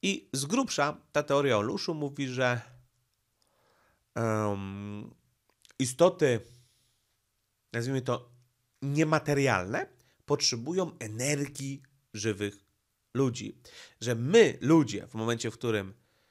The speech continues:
odczuwamy pewne wz-, emocje silne, czy to strach, czy to miłość, ale przede wszystkim uwielbienie, wytwarzamy dużą ilość tej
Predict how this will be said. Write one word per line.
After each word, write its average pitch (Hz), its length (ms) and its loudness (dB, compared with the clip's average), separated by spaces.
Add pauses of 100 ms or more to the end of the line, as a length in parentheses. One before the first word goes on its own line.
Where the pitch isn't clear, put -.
(560)
odczuwamy 123 880 4 (600)
pewne 95 720 -4 (100)
wz-, 98 320 -12 (480)
emocje 143 580 8
silne, 120 480 -4
czy - 120 -20
to - 120 -18
strach, 139 680 4 (520)
czy - 120 -14
to 98 140 -10
miłość, 139 800 0 (120)
ale 117 140 0
przede 117 240 -4
wszystkim 123 340 -6 (120)
uwielbienie, 135 760 4 (560)
wytwarzamy 151 760 -2
dużą 127 360 -4
ilość 127 280 -2
tej 117 320 -2